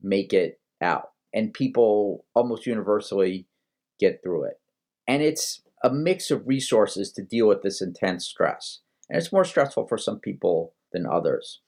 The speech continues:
Oftentimes, naturalistic supports. And what I mean by that is family, friends, community are critical. And it's really challenging at M I T where people have migrated, often left continents, left families and friends of origin,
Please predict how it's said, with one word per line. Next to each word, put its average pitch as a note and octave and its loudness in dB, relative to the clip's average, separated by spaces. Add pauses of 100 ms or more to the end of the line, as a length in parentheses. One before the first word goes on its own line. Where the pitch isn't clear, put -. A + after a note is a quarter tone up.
(100)
Oftentimes, A2+ -4 (400)
naturalistic A2 -2
supports. - -8 (180)
And A2 0
what A2 4
I G2+ 4
mean C#3 0
by A2+ 6
that G2 4
is F#2 2 (220)
family, A2+ 0
friends, G2 -4
community F#2 -4 (200)
are E2 0
critical. - 0 (240)
And A#2 2
it's A2 0
really B2+ 4
challenging C3+ -4
at G#2+ -2
M G#2+ -2
I F#2+ 0
T G#2 -4
where G2 4
people G#2+ 0
have F#2+ 2 (220)
migrated, A2 0
often G#2 -2
left A2+ 2 (200)
continents, G#2 -2
left G2 2
families G#2 0
and F#2+ -14
friends G2+ -2
of E2+ -2
origin, F#2 2